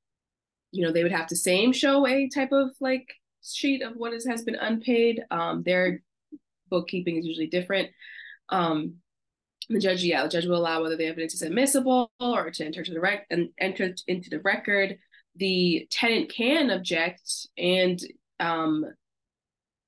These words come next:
cross-examine the witnesses, which, like, of course, sounds really hard for a layperson to do that. But yes, they, they can actually cross-examine witnesses.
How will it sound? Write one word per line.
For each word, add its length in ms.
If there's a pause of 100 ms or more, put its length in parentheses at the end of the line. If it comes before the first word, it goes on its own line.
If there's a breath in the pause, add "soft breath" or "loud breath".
(220)
cross-examine 1120 (240)
the 80
witnesses, 540
which, 120
like, 180
of 140
course, 260
sounds 280
really 240
hard 240
for 100
a 40
layperson 560
to 80
do 160
that. 240
But 180 (280 loud breath)
yes, 320
they, 180
they 220
can 240
actually 280
cross-examine 560
witnesses. 640